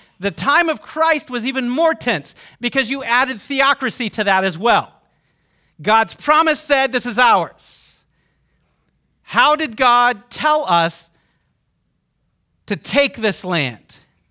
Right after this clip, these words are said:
By force. That's why there's actually a group of Jews at the time of Christ, known as the Zealots. There's two of them that are Jesus' disciples, Simon and Judas. And the Zealots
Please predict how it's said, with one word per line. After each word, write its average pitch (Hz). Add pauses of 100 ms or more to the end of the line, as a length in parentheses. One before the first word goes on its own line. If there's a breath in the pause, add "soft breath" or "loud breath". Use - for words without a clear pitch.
(580)
By 107
force. - (480)
That's 143
why 214
there's 185
actually 180
a 170
group 170 (260 soft breath)
of 180
Jews 202
at 185
the 180
time 196
of 160
Christ, 247 (280 soft breath)
known 180
as 165
the 180
Zealots. 190 (220 soft breath)
There's 135
two 262
of 220
them 170
that 151
are 151
Jesus' 147
disciples, 143 (580)
Simon 180
and 160
Judas. 180 (580 soft breath)
And 180
the 175
Zealots 262